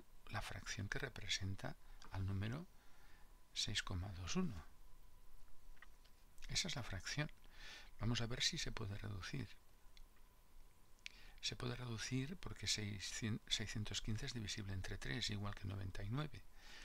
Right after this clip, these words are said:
Si dividimos entre tres, ambos, voy a hacerlo con la calculadora, seiscientos quince dividido entre noventa y nueve,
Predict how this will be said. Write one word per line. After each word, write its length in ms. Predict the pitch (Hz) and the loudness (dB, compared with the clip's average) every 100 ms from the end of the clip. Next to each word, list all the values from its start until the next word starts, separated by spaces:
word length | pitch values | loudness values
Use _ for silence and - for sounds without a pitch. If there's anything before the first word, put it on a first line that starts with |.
| - - - - - - - - | -6 -6 -8 -8 -4 -4 -4 -2
Si 180 | - - | 2 2
dividimos 480 | 101 101 107 110 - | 2 2 4 4 4
entre 240 | 107 120 | 4 4
tres, 400 | - 143 139 - - - - - - - - - - - - - - - - - - - | 2 2 2 0 0 -2 -4 -8 -8 -8 -8 -10 -8 -4 -2 -2 -4 -6 -8 -10 -10 -2
ambos, 560 | 95 101 98 107 - - - - - - - - - - | 2 4 4 4 4 2 -4 -12 -14 -12 -12 -10 -8 -4
voy 120 | 95 | -2
a 40 | |
hacerlo 280 | 95 - 101 | 0 0 0
con 140 | - 92 | 2 2
la 100 | 90 | 4
calculadora, 680 | 92 92 98 98 110 113 139 - - - - - - - | 2 2 2 2 0 -2 -6 -8 2 6 6 4 2 0
seiscientos 600 | - - - 98 - 95 | 4 6 6 4 2 0
quince 380 | - 117 107 - | 0 0 0 -2
dividido 420 | 87 90 95 98 98 | -4 -2 -2 0 0
entre 580 | 95 - 101 92 95 98 - - | 0 0 0 0 -2 -4 -8 -6
noventa 320 | 98 92 95 | -4 -2 0
y 60 | 110 | 2
nueve, 320 | 123 113 113 | 2 2 0